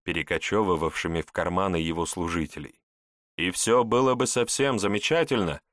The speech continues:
если бы не письма отца. О, нет! Как и всякий выходец из Тирена, Марко чтил и уважал своего батюшку.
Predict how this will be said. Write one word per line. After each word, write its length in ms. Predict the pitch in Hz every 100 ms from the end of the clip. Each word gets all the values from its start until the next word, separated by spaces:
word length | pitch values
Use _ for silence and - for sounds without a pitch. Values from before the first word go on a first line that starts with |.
| _ _ _ _
если 540 | - 90 151 156 139 151
бы 300 | 135 147 127 _ _ _ _ _ _
не 260 | 85 101 113 _
письма 520 | 101 104 - 90 90
отца. 500 | 87 - - 73 - - _ _ _ _ _ _ _
О, 380 | 82 92 87 73
нет! 720 | 85 107 98 73 - - - _ _ _ _
Как 180 | 87 -
и 40 |
всякий 480 | 87 - 98 92 87
выходец 600 | 80 90 - 82 80 76 82
из 160 | -
Тирена, 540 | - 82 98 107 78 - _ -
Марко 480 | 82 98 113 - 107
чтил 500 | - - 110 117 117
и 160 | 107
уважал 640 | 110 107 104 101 101 107
своего 400 | 101 107 101 107
батюшку. 640 | 107 113 98 82 - 82